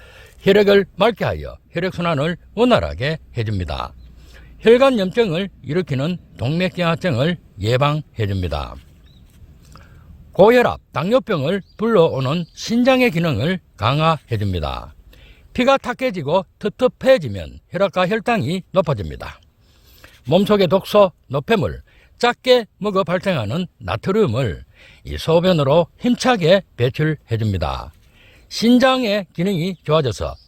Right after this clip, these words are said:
피를 맑게 하여 해독작용이 강합니다. 이 붓기도 완화해주고 몸속 염증 제거에 이 탁을 하여 혈압과 혈당을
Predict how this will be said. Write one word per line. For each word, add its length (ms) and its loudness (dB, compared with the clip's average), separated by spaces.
피를 280 2
맑게 280 -2
하여 300 -6
해독작용이 800 0
강합니다. 640 -4
이 120 -6
붓기도 640 2
완화해주고 720 0
몸속 440 0
염증 400 2
제거에 520 0
이 400 -10
탁을 260 0
하여 240 -4
혈압과 380 -2
혈당을 680 0